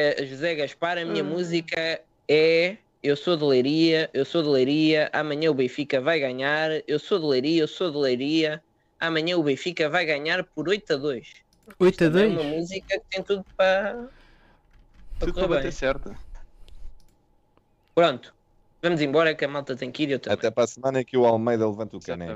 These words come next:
Speaker 2: Exatamente.
Speaker 4: Um
Speaker 1: Até para a
Speaker 3: Exatamente.
Speaker 1: semana,
Speaker 2: Até
Speaker 1: Almeida,
Speaker 2: para a
Speaker 1: é
Speaker 2: semana,
Speaker 1: isso.
Speaker 2: malta.
Speaker 1: Vamos começar assim com a foto grande do Almeida com, a, com, com o bicho na mão.
Speaker 4: Ganhamento.
Speaker 1: Ai,
Speaker 4: Nunca
Speaker 1: vai ser
Speaker 4: disse
Speaker 1: tão
Speaker 4: nada.
Speaker 1: bom.
Speaker 3: Hashtag
Speaker 1: Bora.
Speaker 3: Almeida levanta o caneco.
Speaker 2: Levanta o caneco,
Speaker 4: Vou já pôr no
Speaker 2: exatamente.
Speaker 4: fura-redes.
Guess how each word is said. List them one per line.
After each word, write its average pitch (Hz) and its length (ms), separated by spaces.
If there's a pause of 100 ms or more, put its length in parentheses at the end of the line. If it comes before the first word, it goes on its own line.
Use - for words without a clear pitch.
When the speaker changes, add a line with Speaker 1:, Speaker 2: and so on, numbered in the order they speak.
Speaker 2:
Exatamente. 98 340
Speaker 4:
Um 101 60
Speaker 1:
Até 123 260
para 143 80
a 120 40
Speaker 3:
Exatamente. 110 120
Speaker 1:
semana, 151 680
Speaker 2:
Até - 180
Speaker 1:
Almeida, 143 240
Speaker 2:
para 139 80
a - 20
Speaker 1:
é 143 160
Speaker 2:
semana, 117 180 (120)
Speaker 1:
isso. 104 100
Speaker 2:
malta. 113 440
Speaker 1:
Vamos 170 160
começar 170 320
assim 165 220
com 170 100
a 185 40
foto 160 320
grande 165 240
do 147 140
Almeida 151 420
com, 151 160
a, 147 60
com, 117 200 (200)
com - 240
o - 20
bicho 139 260
na 135 120
mão. 110 260
Speaker 4:
Ganhamento. 107 560 (420)
Speaker 1:
Ai, 165 100
Speaker 4:
Nunca 143 160
Speaker 1:
vai 127 120
ser 117 60
Speaker 4:
disse 117 180
Speaker 1:
tão 143 140
Speaker 4:
nada. - 80
Speaker 1:
bom. 127 180 (720)
Speaker 3:
Hashtag 165 500
Speaker 1:
Bora. 160 120
Speaker 3:
Almeida 147 380
levanta 139 340
o 131 60
caneco. 113 320
Speaker 2:
Levanta 143 300
o - 40
caneco, 127 380
Speaker 4:
Vou 123 80
já 135 180
pôr 143 160
no 135 60
Speaker 2:
exatamente. 123 80
Speaker 4:
fura-redes. 117 840